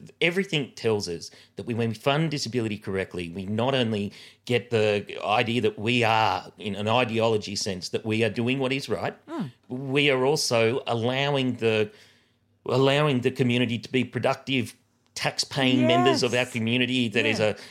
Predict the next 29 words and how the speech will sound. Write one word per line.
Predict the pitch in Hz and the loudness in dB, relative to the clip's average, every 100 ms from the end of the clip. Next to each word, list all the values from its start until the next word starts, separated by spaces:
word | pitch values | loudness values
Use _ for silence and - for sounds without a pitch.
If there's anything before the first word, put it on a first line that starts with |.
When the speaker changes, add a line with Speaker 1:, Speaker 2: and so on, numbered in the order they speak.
| - | -6
Speaker 1:
that | - 117 | 0 0
is | 113 | 2
a, | 113 107 | 0 0
a, | 104 110 104 120 | 0 0 0 -2
a | 110 | -2
financial, | - 131 123 139 139 - 135 123 110 - - | 0 2 2 0 -2 -2 0 0 -4 -14 -16
<laughs> | - - | -14 -4
that | 139 131 131 | -2 0 -2
is | 120 | -2
a | 120 | -4
financial | 110 131 123 127 139 - 107 | -2 0 2 0 0 -4 -4
contributing, | 117 104 - 139 127 123 127 107 - - - - | -4 -4 -4 -2 -2 0 0 -2 -6 -20 -14 -2
uh, | 120 | 0
part | 117 135 135 | 2 2 2
of | 123 | 2
the | |
community, | 123 123 123 120 | -2 -2 -2 -2
but | 120 123 | -2 -2
also | 127 139 127 | 0 0 0
the | |
follow-on | 113 - 139 143 131 | -2 0 0 2 0
effect | 127 123 107 - | 0 0 -2 -4
through, | - 104 107 | -6 -4 -6
through | - - 104 | -8 -10 -10
parents, | - 127 127 123 - | -6 -2 -2 -2 -8
through | 98 | -10
families, | - 120 120 120 120 117 - - - _ - | -6 -2 0 0 -2 -4 -8 -20 -20 _ -6
uh, | 107 101 104 | -4 -2 -2
for, | - 110 | 0 0